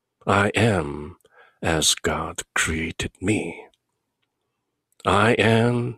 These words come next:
the Father of one. 그렇게 말씀하셨던 우리 주 예수 그리스도의 말씀을 저희가 그대로 하는 것이죠. 그리고 그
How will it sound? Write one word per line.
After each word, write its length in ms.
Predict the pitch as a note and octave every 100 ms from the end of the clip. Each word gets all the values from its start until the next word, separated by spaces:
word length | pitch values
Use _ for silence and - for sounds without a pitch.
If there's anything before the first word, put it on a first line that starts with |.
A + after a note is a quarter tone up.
| -
the 80 | A#2
Father 540 | - C#3+ A2+ B2 A2+ -
of 180 | A2
one. 500 | G2 C3 G#2 D2+ D2+ -
그렇게 260 | - G#2 A2+
말씀하셨던 840 | G2 G2 A2 G2+ G#2+ - G2+ E2+ - - - - - - - - _ _
우리 160 | G#2 G#2
주 180 | G#2+ G2 A2
예수 260 | G#2+ A#2+
그리스도의 440 | - A#2+ - B2+ B2
말씀을 540 | A#2 A2+ C3 C3 A2+
저희가 460 | - C3 C3+ C3 A2 _
그대로 300 | - F#3 F3+
하는 200 | F3 F3
것이죠. 440 | F3+ - - D2 E2 - _ _ _ _ _ _ _ _ _ -
그리고 180 | F3 D#3+
그 540 | - C#3 C3 A2 F#2